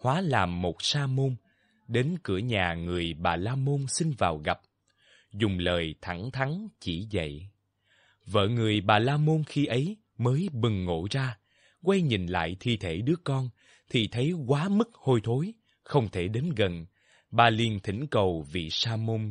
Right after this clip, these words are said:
truyền giới. Hôm sau,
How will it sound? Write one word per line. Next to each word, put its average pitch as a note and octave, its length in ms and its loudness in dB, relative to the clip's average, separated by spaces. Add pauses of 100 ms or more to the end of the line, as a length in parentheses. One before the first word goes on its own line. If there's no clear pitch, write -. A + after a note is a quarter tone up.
(120)
truyền F2 260 -2
giới. G#2 320 -4 (1800)
Hôm C3+ 220 2
sau, A2+ 360 -2